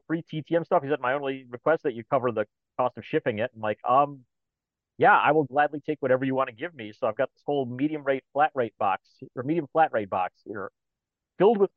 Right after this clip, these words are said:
cards. A lot of it is around, like, the ninety-eight, ninety-nine era or so. There's a bunch of, like, ninety-eight Topps Chrome in there, some, uh, ninety-eight Topps opening day, and then just some other just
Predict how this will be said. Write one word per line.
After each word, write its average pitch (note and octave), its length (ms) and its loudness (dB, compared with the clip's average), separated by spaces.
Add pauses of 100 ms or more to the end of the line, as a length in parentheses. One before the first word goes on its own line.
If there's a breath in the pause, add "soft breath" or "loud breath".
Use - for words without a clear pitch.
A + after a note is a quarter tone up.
cards. A#2+ 300 0
A B2+ 60 -6
lot B2+ 220 4
of E3+ 80 -6
it F#3+ 80 -4
is D#3+ 80 -8
around, D3 280 -2
like, C#3 180 -2
the B2+ 320 2
ninety-eight, D#3 360 -6
ninety-nine A#2+ 580 -2 (100)
era G#2 220 0
or G2+ 200 -10
so. A#2 120 -6
There's A2+ 160 -8
a G#2+ 40 -20
bunch C#3 240 -4
of, C3 140 0
like, A2 160 -2
ninety-eight D3+ 500 -4
Topps - 280 -2 (140)
Chrome G#2+ 280 -4 (120)
in F#2 220 -16
there, F2 320 -10 (580)
some, C3+ 180 -4
uh, A#2 80 0
ninety-eight D3+ 440 -2
Topps C#3 320 4
opening C3+ 380 0
day, A#2+ 420 -2
and A2 100 -20
then B2+ 140 -4
just B2+ 120 -20
some C#3 100 -8
other C3 240 2
just A2 220 -14